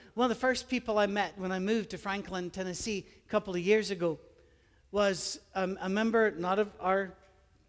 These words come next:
congregation, but another. And I said, "Now that you're retired," 'cause we've been talking for a while, I said, "Now that you're retired,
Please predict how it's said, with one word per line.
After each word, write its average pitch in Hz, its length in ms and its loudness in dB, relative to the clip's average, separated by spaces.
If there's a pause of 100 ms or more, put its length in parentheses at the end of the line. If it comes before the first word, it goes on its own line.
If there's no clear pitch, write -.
(140)
congregation, 165 680 -4 (640)
but 202 120 4
another. 180 400 2 (640)
And 202 100 -2
I 226 40 4
said, 226 320 -2
"Now 330 140 6
that 370 180 0
you're 254 100 2
retired," 214 480 0
'cause 190 140 -4
we've 233 120 0
been 240 140 2
talking 202 320 0
for 175 80 -6
a 165 40 -2
while, 165 120 0
I 190 40 0
said, 233 160 -6
"Now 247 160 0
that - 120 -8
you're 202 80 0
retired, 196 420 -2